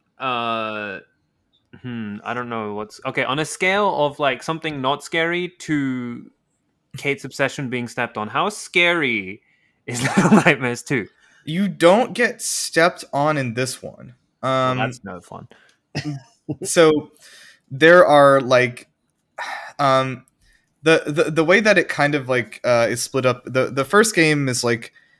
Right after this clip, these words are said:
Speaker 2: very cleanly divided into, like, five worlds that you, like, go through. Um, the, the second game's a little bit more, like,
Speaker 1: Yeah.
Speaker 2: like, seamless. Um, you,
Speaker 1: Okay.
Speaker 2: you're kind of, like, walking through this large city.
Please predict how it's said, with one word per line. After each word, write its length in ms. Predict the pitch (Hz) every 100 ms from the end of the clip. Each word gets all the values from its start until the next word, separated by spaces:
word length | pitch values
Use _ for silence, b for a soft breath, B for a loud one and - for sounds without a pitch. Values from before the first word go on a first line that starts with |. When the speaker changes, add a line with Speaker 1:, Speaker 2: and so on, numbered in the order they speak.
| b
Speaker 2:
very 320 | 123 143 135 131
cleanly 400 | - 127 123 117
divided 400 | 113 113 110 110
into, 200 | 107 104
like, 200 | 107 -
five 300 | 107 107 104
worlds 500 | 98 104 113 117 -
that 140 | 117
you, 120 | 120 117
like, 180 | 113
go 140 | 127 123
through. 400 | 131 131 127 123
Um, 340 | 117 117 110
the, 160 | 127 113
the 100 | 147
second 220 | 170 170
game's 200 | 147 123
a 40 | 120
little 200 | 113 101
bit 180 | 107
more, 200 | 110 107
like, 300 | 104 101 101 _ _ _ _
Speaker 1:
Yeah. 220 | 131 95 -
Speaker 2:
like, 180 | 117 117
seamless. 800 | - 127 120 120 123 - - - _ -
Um, 460 | 113 110 107 104 _ _ 127
you, 140 | 113
Speaker 1:
Okay. 80 | -
Speaker 2:
you're 160 | 117 113
kind 160 | 117
of, 100 | 113
like, 160 | 117 113
walking 360 | 110 107 120
through 120 | 117 107
this 180 | 107
large 300 | 104 101 104
city. 460 | - 110 110 120